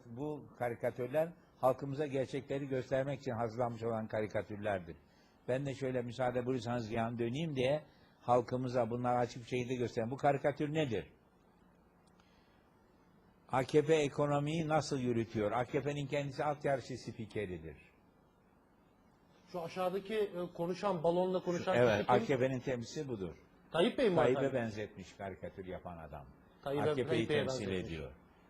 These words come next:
Speaker 1: A K P'yi temsil ediyor. A K P'nin temsilcisi. Şimdi A K P'nin temsilcisi, A K P niçin jokey değildir, ata biniyor? Çünkü atın üzerindeki I M F'dir.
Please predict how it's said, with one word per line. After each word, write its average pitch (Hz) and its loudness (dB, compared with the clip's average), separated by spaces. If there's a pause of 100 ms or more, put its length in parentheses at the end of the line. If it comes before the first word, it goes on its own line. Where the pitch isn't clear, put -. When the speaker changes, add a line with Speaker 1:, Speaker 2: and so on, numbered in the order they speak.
Speaker 1:
A 107 0
K 123 -2
P'yi 120 0
temsil 104 -6
ediyor. 87 -4
A 101 -6
K 120 -4
P'nin 117 -2
temsilcisi. 98 -4 (680)
Şimdi 135 -2
A 123 4
K 127 -2
P'nin 139 -2
temsilcisi, 135 -4 (320)
A 117 -2
K 139 -4
P 156 -4
niçin 139 -8
jokey 120 -2
değildir, 104 -4
ata 107 -4
biniyor? 113 -4 (360)
Çünkü 131 -6
atın 120 -4
üzerindeki 131 -4
I 135 -6
M 131 -2
F'dir. 113 -2